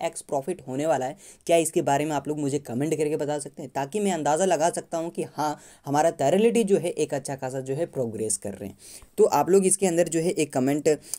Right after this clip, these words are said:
डालिए, कमेंट छोड़िए and यहाँ पे आप लोग देख सकते हैं कि वेबसाइट को रीडिज़ाइन कर दिया गया है and ये खुद के एक्सचेंज में, में लिस्टिंग भी हो चुकी है। तो आप लोग मेरे सवाल के जवाब दीजिए, उसके बाद फिर मैं आप लोगों के पास जो है अगले वीडियो में आऊँगा।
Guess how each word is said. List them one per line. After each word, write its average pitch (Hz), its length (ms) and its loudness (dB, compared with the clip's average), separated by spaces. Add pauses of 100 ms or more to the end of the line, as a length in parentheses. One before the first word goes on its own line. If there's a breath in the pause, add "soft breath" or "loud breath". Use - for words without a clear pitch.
डालिए, 135 320 2
कमेंट 139 340 2
छोड़िए 151 340 0 (280 loud breath)
and 127 180 0
यहाँ 131 500 6
पे 185 100 0
आप 160 140 2
लोग 156 140 0
देख 139 180 2
सकते - 280 -4
हैं 143 140 0
कि 143 260 -2 (800)
वेबसाइट 127 400 -2
को 143 120 -2
रीडिज़ाइन 131 480 2
कर 131 140 0
दिया 139 200 4
गया 139 200 2
है 113 200 -2 (300 loud breath)
and 120 160 0 (560 loud breath)
ये 123 120 2
खुद 131 220 -4
के 143 120 0
एक्सचेंज 131 380 2
में, 135 160 2
में 131 160 2
लिस्टिंग 131 420 0
भी 139 60 0
हो 135 160 2
चुकी 127 300 -4
है। 127 160 -2 (340 loud breath)
तो 208 200 8 (100)
आप 143 160 2
लोग 175 160 2
मेरे 156 280 2
सवाल 139 340 4
के 143 120 -2
जवाब 127 300 4
दीजिए, 135 240 2
उसके 131 260 0
बाद 127 280 4
फिर 127 160 -2
मैं 127 140 0
आप 123 180 0
लोगों 123 260 0
के 123 80 -10
पास 117 220 0
जो 120 140 -6
है 127 140 0
अगले 120 240 0
वीडियो 117 280 2
में 143 120 0
आऊँगा। 113 500 -4